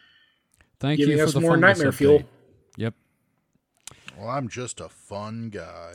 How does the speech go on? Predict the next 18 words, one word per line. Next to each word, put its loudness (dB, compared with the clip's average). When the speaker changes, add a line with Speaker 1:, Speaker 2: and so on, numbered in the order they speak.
Speaker 1:
I -2
really 4
do. -2
Speaker 2:
Uh, 4
Speaker 1:
God, -2
fuck -4
off. -6
I 0
really 2
kinda 0
want -2
some -10
fried -2
mushrooms -8
now. -12
Speaker 2:
Mushrooms 4
are 4
delicious. -6